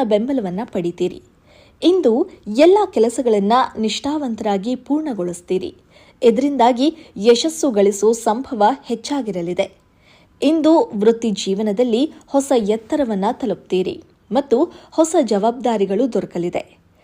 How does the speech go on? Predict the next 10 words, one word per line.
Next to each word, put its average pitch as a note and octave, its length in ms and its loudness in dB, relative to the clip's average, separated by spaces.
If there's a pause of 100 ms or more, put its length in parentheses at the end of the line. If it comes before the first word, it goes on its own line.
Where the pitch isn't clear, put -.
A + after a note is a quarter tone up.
(200)
ಸರ್ಕಾರಕ್ಕೆ E4 760 2
ಸಂಬಂಧಿಸಿದ B3+ 720 -2
ಕೆಲಸವನ್ನ G#3 600 -2 (200)
ಮಾಡುವ A3 520 -2
ಜನರಿಗೆ G#3+ 640 -2 (280)
ವಿಶೇಷವಾಗಿ A#3+ 840 -2
ಇಂದು A#3+ 420 -2
ಲಾಭದಾಯಕವಾಗಿರಲಿದೆ. B3+ 1400 -2 (640)
ರಾಜಕೀಯಕ್ಕೆ D#4 840 4
ಸಂಬಂಧಿಸಿದ A3 640 -4